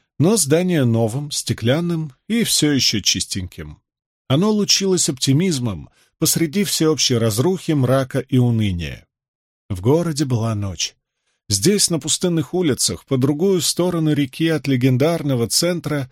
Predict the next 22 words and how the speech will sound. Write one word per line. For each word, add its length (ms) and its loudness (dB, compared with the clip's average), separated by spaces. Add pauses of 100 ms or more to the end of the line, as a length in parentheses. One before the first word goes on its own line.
(320)
не 260 2
было 220 0
никакой 680 0
ночной 500 0
жизни. 560 -6 (680)
Великолепное 720 0
здание 380 0
производило 680 2
эффект, 400 -4 (320)
прямо 380 2
противоположный 960 2
замыслу 640 0
дизайнеров. 920 -4 (320)
Вместо 400 2
того, 220 2
чтобы 320 0
оживить 480 0
район, 480 0 (240)
подчёркивало 760 2
его 260 4
плачевное 800 0
состояние. 920 -4